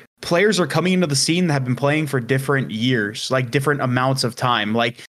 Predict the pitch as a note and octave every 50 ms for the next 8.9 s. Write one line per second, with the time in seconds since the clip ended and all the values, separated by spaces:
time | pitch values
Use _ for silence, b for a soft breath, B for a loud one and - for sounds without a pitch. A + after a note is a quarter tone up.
0 | _ - - C#3+ F#3 G#3 G#3+ G3+ F#3 D3+ C3+ D3 D3+ E3+ F#3 F#3+ F#3 E3+ D3 D3
1 | C3 B2+ A#2+ B2 C#3 C#3+ C3+ B2 - - - A#2+ A#2+ - - C3+ C3+ B2+ - -
2 | C3+ C3 B2+ B2+ B2+ A#2 B2 B2 B2 A#2 A#2+ A#2 A#2+ B2 B2+ B2+ B2+ B2 A#2+ A#2
3 | G#2+ B2 B2+ B2 B2+ B2+ B2 A#2+ G#2 B1 D#2 B2 B2 D#3 F3 F3+ D#3+ D#3+ D3+ B2+
4 | A2+ - - - B B B _ _ - - C3+ F#3+ A#3+ C#4 A#3+ G3+ C#3+ D3 D#3
5 | E3+ E3 F3 C3+ D3+ C#3 B2+ B2 A2+ C3+ A#2+ A#2 B2+ D3 C#3+ C#3 B2+ - C3+ B2+
6 | B2+ C3+ C#3+ D3+ D3+ - C#3+ B2+ A#2+ B2 - C#3+ C3+ C3 B2+ B2 A2+ A2 A2 -
7 | A2+ G2+ F2 G2 A2+ _ _ _ _ _ _ _ _ _ _ - D3 E3+ F#3 F#3+
8 | E3+ C#3 C#3 C#3 C3 C#3 G2+ G#2 B2 C#3+ - B2+ C3 C#3 D3+ D3+ -